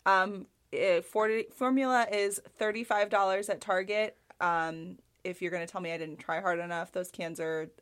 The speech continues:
very, very expensive, and I worked very hard to buy those. So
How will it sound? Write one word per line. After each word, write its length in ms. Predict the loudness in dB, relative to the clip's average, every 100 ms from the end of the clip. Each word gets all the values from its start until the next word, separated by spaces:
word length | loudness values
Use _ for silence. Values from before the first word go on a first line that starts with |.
| -14
very, 280 | -6 -4 -2
very 200 | -4 -6
expensive, 640 | -8 -10 -8 -10 -10 -10 -8
and 120 | -6
I 80 | -4
worked 240 | -6 -8
very 220 | -8 -6
hard 240 | -6 -8 -8
to 60 | -12
buy 160 | -10 -10
those. 240 | -10 -12
So 280 | -6 -2 -2